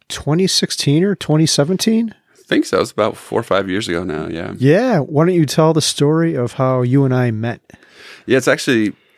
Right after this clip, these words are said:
Speaker 2: a pretty embarrassing story for myself. We signed up for Chautauqua, and there was a Facebook group, uh, and I'm sure we'll talk about Chautauqua later, but there was a Facebook group, and everyone's like, "Oh, I'm from here, I'm from here," and,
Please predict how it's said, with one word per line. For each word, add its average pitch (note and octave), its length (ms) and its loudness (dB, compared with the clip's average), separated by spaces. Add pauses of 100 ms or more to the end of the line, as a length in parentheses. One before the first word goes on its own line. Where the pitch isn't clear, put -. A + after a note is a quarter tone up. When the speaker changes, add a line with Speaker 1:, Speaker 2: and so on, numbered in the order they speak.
Speaker 2:
a - 60 -12
pretty B2 200 -2
embarrassing G2 400 0
story F#2+ 300 -2
for F#2 160 -4
myself. F#2+ 640 -2
We G#2 440 -2 (1120)
signed C#3+ 220 2
up B2+ 100 2
for B2+ 140 0
Chautauqua, G#2+ 560 0 (220)
and G2 640 2 (480)
there G2+ 120 0
was F#2 140 0
a F#2+ 40 -10
Facebook F#2+ 380 -2
group, G2+ 400 -2 (220)
uh, F#2 380 0
and F#2+ 100 0
I'm E2+ 100 0
sure - 180 0
we'll - 80 -2
talk - 180 -4
about D#2 240 -4 (760)
Chautauqua - 380 -6
later, E2+ 240 2
but D#2+ 340 -4 (320)
there A#2+ 120 0
was F2+ 100 -2
a F2 40 -2
Facebook F#2+ 380 -2
group, G#2+ 240 0
and E2+ 160 0
everyone's E2+ 320 0
like, F2 180 0
"Oh, D#3+ 300 2 (160)
I'm C3 80 0
from C3 220 0
here, D3 240 0
I'm C3+ 120 2
from B2+ 220 -4
here," C#3 380 2
and, G2+ 200 0